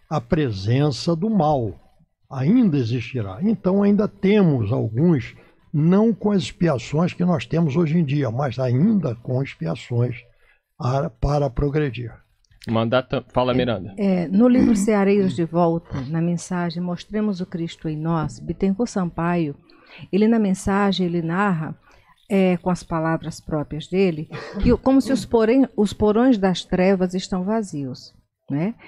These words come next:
Speaker 3: Então, nessa proposta de regeneração e nesse, nesse ápice dessa transição moral da Terra,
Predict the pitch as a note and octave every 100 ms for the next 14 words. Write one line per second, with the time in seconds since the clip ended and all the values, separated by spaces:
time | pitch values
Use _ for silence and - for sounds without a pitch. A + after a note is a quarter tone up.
0 | - F#3+ F#3+ A#3 B3+ D4+ C#4+ C4 G#3 G3
1 | G3 F#3 F3 F#3+ F#3 F3+ F3 D3+ D#3 -
2 | F#3 E3+ - G3 G#3 G#3+ - G#3 F#3+ F3
3 | F3+ F#3+ G3 - F3+ E3 - _ _ -
4 | - A3 A#3+ - F#3 F#3 F3+ F3 F3+ E3+
5 | D#3+ - F#3+ F3+ F3 E3+ D#3+ E3 D#3 D3
6 | - F3+ E3 D#3+